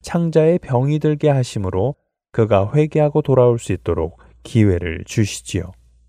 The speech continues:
하지만 안타깝게도 여호람은 계속하여 하나님 앞에 음행하였고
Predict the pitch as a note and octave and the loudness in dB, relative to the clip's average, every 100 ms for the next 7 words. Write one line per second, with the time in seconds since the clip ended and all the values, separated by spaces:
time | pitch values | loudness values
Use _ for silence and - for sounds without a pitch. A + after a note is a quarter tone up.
0 | _ _ _ _ _ _ _ - D3+ D3 | _ _ _ _ _ _ _ -4 -2 4
1 | C#3 C3+ G#2+ F#2+ _ - A#2 - C#3 C#3 | 4 4 0 -6 _ -4 0 2 2 2
2 | C3+ C#3+ E3+ C#3+ A2+ A#2+ A#2 B2 D#3 B2+ | 2 2 4 6 6 6 2 -2 -2 -4
3 | G#2 - - A#2 C#3+ C3+ C3+ C#3 C#3+ D#3+ | -8 -6 0 2 2 0 0 2 2 0
4 | D#3+ D#3 C#3+ A#2+ C#3+ C#3+ - G2+ A#2+ C#3 | 0 0 0 0 0 0 0 0 0 0
5 | C#3 A2 F2+ - - G#2+ | 0 0 -2 -6 0 0